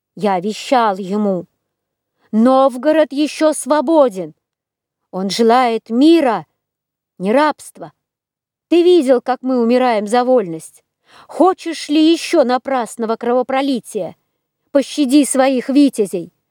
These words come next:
Отечеству русскому нужна сила их. Если казна твоя оскудела, если богатство новогородское прельщает тебя, возьми наши сокровища.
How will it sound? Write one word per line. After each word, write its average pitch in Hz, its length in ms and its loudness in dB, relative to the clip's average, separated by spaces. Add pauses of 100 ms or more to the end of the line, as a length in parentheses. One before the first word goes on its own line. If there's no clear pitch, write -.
(260)
Отечеству 269 680 -2
русскому 269 480 -2
нужна 269 420 0
сила 302 400 2
их. 254 480 -2 (580)
Если 277 380 0
казна 277 480 0
твоя 214 420 -2
оскудела, 190 640 -2 (440)
если 254 340 0
богатство 247 640 -2
новогородское 233 760 -2
прельщает 240 640 -2
тебя, 226 420 -2 (400)
возьми 302 480 2
наши 254 340 0
сокровища. 262 720 -2